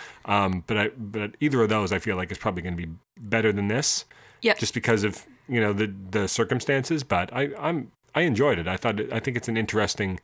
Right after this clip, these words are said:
Speaker 1: it's an interesting way to go out, um, 'cause this is the final season and it's a half season, so it's only gonna be twelve episodes or something.
Speaker 2: Right.
Speaker 1: Um, but it's an interesting note to end on. I mean, it, I, it's kind of an interesting way to go, having,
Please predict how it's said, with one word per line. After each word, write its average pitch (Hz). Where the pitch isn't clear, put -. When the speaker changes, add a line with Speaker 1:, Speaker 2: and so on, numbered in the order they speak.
Speaker 1:
it's -
an 151
interesting 143
way 113
to 107
go 95
out, 82
um, 87
'cause 104
this 104
is 101
the 104
final 98
season 80
and 80
it's 85
a 98
half 92
season, 76
so 95
it's 87
only 87
gonna 85
be 82
twelve 87
episodes 85
or -
something. 73
Speaker 2:
Right. 170
Speaker 1:
Um, 85
but 107
it's 117
an 151
interesting 131
note 110
to 95
end 101
on. 80
I 98
mean, 92
it, 107
I, 127
it's -
kind 226
of 185
an 170
interesting 117
way 107
to 98
go, 98
having, 101